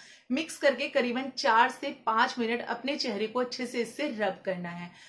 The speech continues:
अपने हाथों पे इसे लो और अच्छे से face को इससे clean up नहीं करना है। जितना अच्छे से आप clean करोगे, ये dead skin को भी remove करता है, skin से pigmentation पे भी काम करता है, skin की ब्लैकनेस पे भी काम करता है, skin को एक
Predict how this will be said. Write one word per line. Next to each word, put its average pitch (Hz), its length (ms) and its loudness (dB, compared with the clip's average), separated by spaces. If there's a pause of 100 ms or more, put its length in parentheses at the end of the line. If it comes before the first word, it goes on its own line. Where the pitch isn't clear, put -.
(180)
अपने 247 200 0
हाथों 240 380 4
पे 277 120 -4
इसे 277 200 -2
लो 220 180 2
और 240 300 2
अच्छे - 340 -2
से 311 160 -4
face 240 280 0
को 240 120 0
इससे 233 280 -2
clean 269 420 -4
up 226 260 2
नहीं 190 100 -4
करना 175 280 -6
है। 196 200 -8
जितना 247 300 -4
अच्छे 247 200 -6
से 233 120 -2
आप 226 200 0
clean 247 260 0
करोगे, 233 400 0 (420)
ये 294 100 2
dead 254 280 6
skin 320 280 -2
को 302 100 4
भी 302 120 0
remove 269 260 -2
करता 254 320 0
है, 262 260 2
skin 240 220 -4
से 254 100 -4
pigmentation 277 600 -6
पे 269 120 -4
भी 269 100 -6
काम 247 240 0
करता 240 300 -4
है, 247 260 0
skin 240 240 -4
की 233 100 -6
ब्लैकनेस 233 460 -2
पे 269 160 -10
भी 262 140 -6
काम 240 280 2
करता 220 260 -2
है, 240 260 -4
skin 247 240 -4
को 254 100 0
एक 247 140 -4